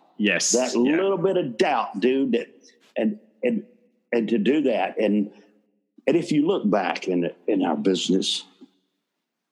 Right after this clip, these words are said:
Speaker 2: you see, I've been nine-time N W A World Tag Team Champions. I was, but you see, I never wanted to be a champion. Did you? But I'm glad I was. But you, do you know why?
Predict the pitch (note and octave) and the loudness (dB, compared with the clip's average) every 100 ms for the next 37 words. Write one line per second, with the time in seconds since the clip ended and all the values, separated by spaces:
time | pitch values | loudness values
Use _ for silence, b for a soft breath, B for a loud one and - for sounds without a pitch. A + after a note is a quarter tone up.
0 | _ _ _ _ - - C3+ B2+ B2 G#2 | _ _ _ _ 0 2 2 2 2 2
1 | A#2 A#2+ G#2 - A2+ G2+ F2 F#2 G#2 F#2 | 2 0 -2 -2 0 0 -2 -2 -2 0
2 | F#2+ F#2 F#2 F2+ F2 G2 F#2 F2 E2+ E2 | 0 0 0 0 0 2 0 0 -2 -2
3 | - E2+ - D#2+ - - - F2+ F#2+ F2+ | -4 -4 -2 -6 -6 -10 -6 -2 -2 -6
4 | - b b b _ _ _ - B B | -18 b b b _ _ _ -20 B B
5 | F#2 G#2 A#2 - B2+ A2+ A2 A#2 A2+ G2+ | -2 0 -2 0 2 2 2 2 2 2
6 | A#2 A#2 G2 F#2+ G2+ C#3+ - - E2 - | 2 2 2 2 2 0 -2 -2 -2 -2
7 | G2 - _ _ _ _ _ _ _ F#2+ | -8 -8 _ _ _ _ _ _ _ 0
8 | E2+ - G#2+ C3+ - - - G#2+ G#2+ A#2 | 0 0 -2 -2 -4 -14 -6 0 2 2
9 | A#2 F#2+ D#3+ B2+ - A2+ A2+ G#2+ A#2+ B2 | 0 0 0 0 -2 -2 0 2 2 2
10 | A#2+ C3 A2 A#2 F3+ | 2 2 2 0 -2